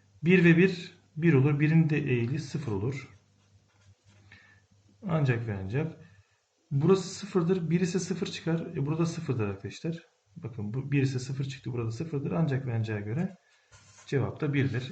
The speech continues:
Eşit olanları sever çünkü ancak ve ancak. Geçiyorum sekize. Her x, x kare artı iki x artı iki küçük eşittir sıfır öder bir sonsuzluğunu bulunuz. O zaman bazı x diyeceğiz.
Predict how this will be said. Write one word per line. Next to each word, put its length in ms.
Eşit 260
olanları 280
sever 280
çünkü 220
ancak 260
ve 100
ancak. 200
Geçiyorum 420
sekize. 640
Her 340
x, 420
x 200
kare 240
artı 240
iki 200
x 180
artı 260
iki 140
küçük 280
eşittir 260
sıfır 280
öder 220
bir 60
sonsuzluğunu 680
bulunuz. 380
O 80
zaman 260
bazı 280
x 200
diyeceğiz. 720